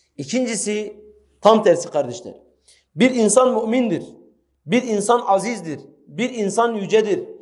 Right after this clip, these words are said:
bir insan cennet yolundadır. Allah bundaki nimetleri değiştirmez, alçaklığa gözünü dikmediği müddetçe. "İnnallaha la yugayyiru ma biqavmin." Ne bunu değiştirir, ne bunu.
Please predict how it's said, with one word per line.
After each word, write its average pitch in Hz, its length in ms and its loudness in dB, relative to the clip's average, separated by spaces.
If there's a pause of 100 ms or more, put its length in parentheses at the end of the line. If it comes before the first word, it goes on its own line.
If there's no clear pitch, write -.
(240)
bir 220 160 0
insan 233 420 -2
cennet 208 360 0
yolundadır. 208 600 0 (460)
Allah 202 460 4
bundaki 214 440 -8
nimetleri 214 540 -6
değiştirmez, 214 680 2 (420)
alçaklığa 196 760 0
gözünü 220 720 -8 (680)
dikmediği 139 400 -10
müddetçe. - 460 -20 (1200)
"İnnallaha 160 680 0
la 226 80 4
yugayyiru 185 520 -2
ma 165 200 -4
biqavmin." 240 680 0 (400)
Ne 202 200 4
bunu 233 200 0
değiştirir, 254 500 -2 (680)
ne 156 180 2
bunu. 120 340 -10